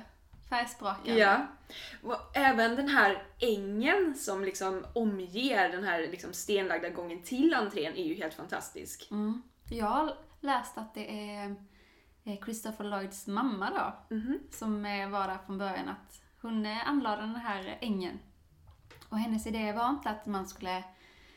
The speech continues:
Speaker 1: vara lat, att man skulle slippa klippa gräset, utan det skulle vara vildvuxet, mycket, mycket blommor, mycket flora.
Speaker 2: Mm.
Speaker 1: Och framförallt så här bin och insekter och hela den här biologiska mångfalden skulle komma in.
Speaker 2: Ja, precis. Och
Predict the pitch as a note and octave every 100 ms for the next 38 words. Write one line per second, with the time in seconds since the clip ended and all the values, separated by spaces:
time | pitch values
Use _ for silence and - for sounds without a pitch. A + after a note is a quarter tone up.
0 | - - G3+ G3+ A#3 - - - - G#3
1 | - G#3+ G3+ G3+ G3+ - A3 - - -
2 | C4 C#4+ - C#4 G#3 G3+ F#3+ G3 - -
3 | G#3 A3 A3 - B3+ A3+ A#3+ A#3 A#3+ B3
4 | G#3+ G#3+ - G#3+ G#3+ - - - - A3
5 | - G#3 G#3 G#3 G#3+ B3 G#3+ G3+ A#3 A3
6 | G3+ G#3 G#3+ - G#3 G#3+ G3+ - G3+ -
7 | - - A3 A#3+ C#4+ - A#3 A3+ A#3 A3+
8 | G#3+ G#3+ A3 G3 A3+ A3 G3 F#3+ G3 G#3+
9 | A3 - G#3 - - F#3+ G3+ G#3+ G3+ G#3+
10 | F#3+ G3 G3+ F#3+ F#3+ G3 A3 C4+ - F3
11 | F3 F3+ - G#3+ A3 C4+ C#4+ G#3+ G#3 -
12 | - - A3 A3 G#3+ C4+ - C4 C4+ A#3+
13 | - - - - - A#3+ A#3